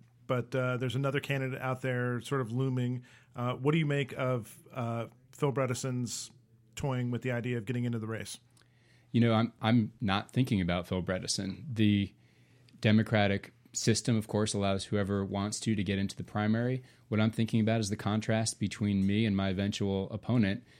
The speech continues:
Speaker 2: Marsha Blackburn. As we've talked about a little bit already, the contrast between someone with a history of service and sacrifice versus someone who's been serving special interests, the,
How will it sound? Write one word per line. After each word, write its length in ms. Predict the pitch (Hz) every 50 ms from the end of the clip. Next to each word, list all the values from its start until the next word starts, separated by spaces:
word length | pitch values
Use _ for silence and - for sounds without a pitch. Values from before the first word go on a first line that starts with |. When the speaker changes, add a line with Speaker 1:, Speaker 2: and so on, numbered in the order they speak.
| - _ _ - 98
Speaker 2:
Marsha 260 | 98 104 - - 104
Blackburn. 540 | 98 110 120 135 127 - - - 101 123 - - _ _ _ _ - - -
As 240 | 127 101 98 95
we've 100 | 98 98
talked 300 | - - 98 98 101 -
about 180 | 95 95 98 95
a 40 | 98
little 160 | 98 101 95
bit 120 | 90 101
already, 360 | 98 95 95 98 110 117 104 90
the 100 | 85 87
contrast 540 | - 95 95 98 - 101 98 95 - -
between 280 | - 98 - - 95 95
someone 340 | - - 98 98 98 95 95
with 140 | 95 90 -
a 60 | 87
history 340 | 92 101 98 - - 104 95
of 100 | 87 -
service 340 | - 101 98 92 92 -
and 100 | - 95
sacrifice 640 | - - 95 98 95 - 104 - 113 113 113 113 -
versus 360 | - 104 98 95 - 107 -
someone 280 | - 101 98 98 95 98
who's 100 | 95 92
been 200 | 95 98 95 95
serving 340 | - 101 98 92 98 98
special 420 | 98 - - 101 98 - - 101 98
interests, 420 | 104 107 - - - 110 - -
the, 220 | - 135 127 -